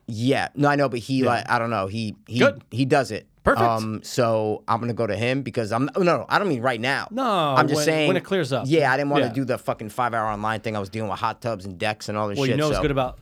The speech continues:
Speaker 2: the only thing that was good about it is that part two got there at ten, Mikey. I had my certificate at ten forty-five.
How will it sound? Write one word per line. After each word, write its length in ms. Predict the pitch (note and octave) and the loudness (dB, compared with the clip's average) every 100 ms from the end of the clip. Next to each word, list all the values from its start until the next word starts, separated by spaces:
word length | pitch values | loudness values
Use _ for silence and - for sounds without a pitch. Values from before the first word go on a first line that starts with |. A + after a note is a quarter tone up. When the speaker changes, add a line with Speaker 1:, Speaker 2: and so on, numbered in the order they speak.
| B2 | -4
Speaker 2:
the 80 | |
only 180 | C#3 G#3+ | 0 0
thing 140 | G3 G#3 | -2 -2
that 80 | E3+ | -2
was 120 | A#2+ | -2
good 160 | C#3 | -4
about 240 | D3 D#3+ E3+ | 0 0 0
it 180 | G3+ - - | -4 -10 -8
is 200 | A#2+ A#2 | -6 -4
that 300 | A#2+ A#2+ - _ - | -4 -4 -12 _ -6
part 280 | D3 C#3 - | -2 -2 -2
two 440 | E3 D#3 A2+ G#2 - _ _ _ _ - | 0 0 -2 -6 -14 _ _ _ _ -2
got 200 | C3+ C#3 | -2 0
there 80 | |
at 120 | B2+ G#2 | -4 -4
ten, 200 | C3 C#3 | -4 -2
Mikey. 420 | C#3+ D3 D#3+ E3 _ _ _ _ - | -4 -4 -6 -6 _ _ _ _ -12
I 60 | A2+ | -8
had 100 | A2 | -8
my 80 | G#2 | -10
certificate 440 | G#2 A#2+ G#2+ G2+ | -10 -12 -12 -14
at 60 | F2+ | -14
ten 160 | F#2+ | -18
forty-five. 560 | F2+ G#2 F#2+ F#2+ E2+ | -14 -16 -16 -20 -20